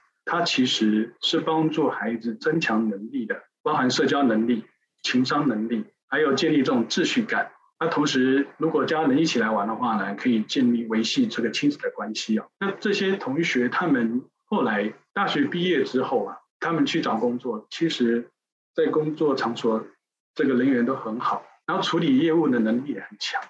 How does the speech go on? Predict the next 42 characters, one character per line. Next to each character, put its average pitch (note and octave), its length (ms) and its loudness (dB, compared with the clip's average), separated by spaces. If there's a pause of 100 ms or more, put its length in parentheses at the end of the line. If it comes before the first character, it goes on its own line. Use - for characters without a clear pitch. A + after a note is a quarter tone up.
(140)
然 C#3+ 160 -2
后 E3+ 160 0
每 A#2 220 2
一 B2+ 60 2
次 C3+ 380 0
他 - 180 -4
们 A#2 400 -2 (260)
这 C#3+ 120 -2
个 A2+ 420 -2 (360)
约 E3 100 0
时 B2+ 220 0
间， B2+ 240 2 (220)
他 E3+ 80 -2
们 E3 100 2
现 F3 80 0
在 - 80 0
很 A2+ 80 6
忙， G3 420 2
常 D3 140 0
常 D#3+ 240 2
很， B2 200 0
很， A2+ 300 -2 (320)
很 C3 80 -2
难 D#3 140 2
得 D#3 100 2
约 D#3+ 120 2
到 E3+ 120 2
时 C3+ 160 0
间， D3 200 2
都 D3+ 100 4
来 A#2+ 160 0
到 C3+ 100 0
我 A2 120 0
店 C3+ 200 0
里 G#2+ 80 0
面。 G#2+ 300 -6
然 C3 100 -2
后 C3+ 60 0
他 D#3 80 0
们 D3+ 120 0
每 A2+ 160 2
次 - 140 -2